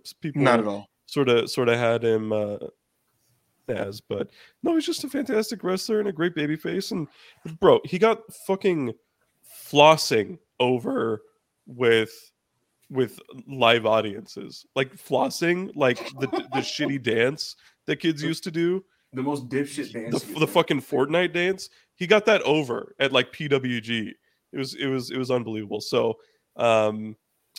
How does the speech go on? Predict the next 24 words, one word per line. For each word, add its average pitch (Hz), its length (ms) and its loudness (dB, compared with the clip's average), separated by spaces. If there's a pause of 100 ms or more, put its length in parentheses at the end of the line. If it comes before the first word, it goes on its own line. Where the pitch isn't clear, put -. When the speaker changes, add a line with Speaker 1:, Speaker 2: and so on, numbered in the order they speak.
(140)
Speaker 1:
yeah, 107 280 -2
Bandito's 151 380 0
awesome. 127 500 0
This 139 180 -6
match 151 200 0
was 120 220 -10 (280)
absolutely 131 420 0
fantastic. 113 800 -6 (200)
You 180 140 -2
could 170 180 -4
t-, 151 100 -6
just 147 260 -4
tell 120 400 0 (420)
Daniel, 127 380 2
like, 147 220 4 (1120)
again, 170 320 2 (200)
th-, 190 160 -4
this, 175 160 -8
like, 214 140 0
sounds 151 240 0
pretentious, 123 480 -2
but 196 120 0
it's 285 260 -10
true. 202 340 0